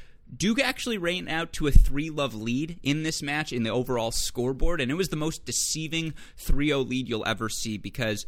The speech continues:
Georgia Drummy, Mabel Chi, who are the two win leaders for Dukes, I believe Chi now twenty-one and two overall on the year. I believe Drummy's now eighteen and three.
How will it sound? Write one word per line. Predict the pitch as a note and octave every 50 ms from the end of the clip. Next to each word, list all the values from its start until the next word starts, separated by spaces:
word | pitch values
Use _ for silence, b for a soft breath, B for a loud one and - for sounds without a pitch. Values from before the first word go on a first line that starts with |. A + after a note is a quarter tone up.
| B B B B B
Georgia | B - F#3 G3+ G3+ F#3+ F3
Drummy, | C#3 E3 E3+ D#3+ E3 E3+ F3+ - -
Mabel | - C3 D3 C#3+ D3+ D3
Chi, | - - - C#3 C3+ C#3 C#3 -
who | - A#2+ A#2+
are | A#2
the | G#2+
two | A#2+ - - C#3+
win | C3 A#2+ B2 B2 B2+ B2
leaders | B2+ B2+ A#2+ B2+ B2 -
for | - A#2+ A#2
Dukes, | A#2 - A#2+ A#2+ A#2+ -
I | -
believe | - - A2 A2+ A#2 A2+ -
Chi | - - - C3+ B2
now | A#2+ A2+ A2 A2+
twenty-one | A#2 - - - B2 B2+ C3+ C3+ B2+ B2 B2 A#2+
and | A2 A2
two | - - C3 A#2+ A#2+ -
overall | A#2 A2 A2+ A2 A2 A2 A2+
on | A2 A2 G#2+
the | G#2+ G#2
year. | G#2+ G#2+ G#2+ G#2
I |
believe | - G#2+ G2+ A2 A2 G#2
Drummy's | - - - - G#2+ A2+ A#2+ A#2+ G#2 -
now | G#2+ G2+ G2+ G2+ - -
eighteen | - B2 B2 B2 - - - C#3+ B2+ A2+
and | G#2 - -
three. | - - - A#2+ A2 A#2 C3 B2+ A#2 A2 G#2+ -